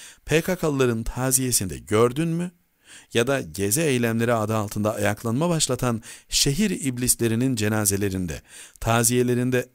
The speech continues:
en ön safta gördün mü? Gördün. Sen onların Doğu ve Güneydoğu'da yaşlı, genç, kadın, çocuk demeden katlettiği sivillerden bahsettiklerini hiç duydun mu? Mesela bir kez olsun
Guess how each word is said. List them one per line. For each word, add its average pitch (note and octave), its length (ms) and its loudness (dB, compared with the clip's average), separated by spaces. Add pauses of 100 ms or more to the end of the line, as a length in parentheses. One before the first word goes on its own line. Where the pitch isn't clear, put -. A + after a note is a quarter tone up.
en E3+ 160 4
ön C#3 120 2
safta G2 400 0
gördün A2 460 0
mü? E3 200 -4 (240)
Gördün. E2+ 380 0 (460)
Sen A#2+ 340 2 (160)
onların A#2 540 2
Doğu G#2+ 240 2
ve B2 100 4
Güneydoğu'da G2 640 -2 (360)
yaşlı, A2 600 2
genç, G#2+ 480 -2
kadın, A2+ 380 -2
çocuk A2+ 440 -4
demeden A2+ 440 2
katlettiği A2 560 -4
sivillerden G#2+ 720 0 (320)
bahsettiklerini A2 920 -2
hiç - 200 -6
duydun F#2+ 300 -2
mu? D3 240 -4 (600)
Mesela D#3 580 2
bir B3 140 0
kez B2+ 240 2
olsun G2+ 440 0